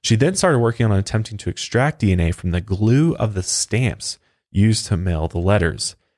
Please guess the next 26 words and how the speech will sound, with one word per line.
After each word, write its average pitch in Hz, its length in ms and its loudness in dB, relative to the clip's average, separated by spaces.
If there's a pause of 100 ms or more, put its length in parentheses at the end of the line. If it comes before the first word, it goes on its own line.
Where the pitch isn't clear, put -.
(160)
And 101 80 4
in 101 80 2
two 139 140 0
thousand 147 340 2
two, 151 140 2
the 120 100 2
police 127 260 0
were 113 80 0
able 110 200 0
to 104 60 2
create 95 280 0
a 90 60 0
partial 110 420 0
D 104 140 0
N 92 80 0
A 92 120 0
profile 85 460 -2
of - 120 -6
the 76 100 -4
Zodiac. 92 580 -2 (400)
A 107 80 0
partial 160 380 2
profile 110 420 2
can't 98 240 -2
necessarily 95 420 0
positively 92 720 -4